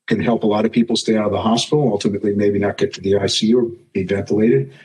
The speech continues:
The vaccine is coming. And so, um, better days are ahead. And, uh, we'll be in a much better place a year from now,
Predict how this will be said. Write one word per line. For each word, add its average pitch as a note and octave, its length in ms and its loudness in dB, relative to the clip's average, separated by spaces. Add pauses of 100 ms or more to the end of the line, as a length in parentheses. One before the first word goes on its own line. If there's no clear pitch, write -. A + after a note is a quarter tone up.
(160)
The G#2 80 -2
vaccine A#2 500 2
is A#2+ 120 0
coming. C3 440 0
And A2 200 2
so, A2 380 0 (540)
um, G#2+ 440 -2 (420)
better C3+ 240 2
days C#3 300 2
are C#3+ 100 2
ahead. B2+ 460 -2 (520)
And, A2 320 2
uh, G#2+ 400 2
we'll A#2 160 4
be B2 80 4
in A2+ 80 6
a A2 40 4
much C3 300 4
better B2 220 2
place A#2+ 380 2
a G#2+ 120 0
year C3+ 160 4
from A2+ 220 2
now, A2 400 0